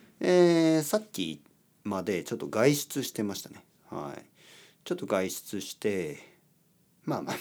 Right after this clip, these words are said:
まあ、も-、僕の外出というのは、あの、カフェに行っただけですけど、奥さんと、あの、まあ、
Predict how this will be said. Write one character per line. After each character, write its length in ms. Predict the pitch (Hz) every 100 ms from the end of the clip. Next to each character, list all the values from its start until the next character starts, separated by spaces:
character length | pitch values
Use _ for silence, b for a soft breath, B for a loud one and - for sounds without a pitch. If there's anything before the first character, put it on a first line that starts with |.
| -
ま 60 | 113
あ、 20 |
も-、 320 | 87 101 107 107
僕 260 | 107 -
の 140 | 165 127
外 180 | 120
出 220 | 120 - 131
と 160 | 107
い 80 | 92
う 40 |
の 100 | 85
は、 100 | 76
あ 20 | 73
の、 140 | 73
カ 180 | - 131
フ 140 | -
ェ 20 |
に 80 | 87
行 100 | 69
っ 20 | _
た 160 | 80
だ 120 | 76
け 120 | - 78
で 80 |
す 100 | -
け 80 | -
ど、 120 | - - _ B B B B B B B B B
奥 180 | 170 -
さ 140 | -
ん 120 | 95 -
と、 520 | 82 76 73 58 -
あ 100 | 92
の、 480 | 87 52 50 - - - _ _ _ _ _ _ _ -
ま 160 | 185
あ、 80 | 113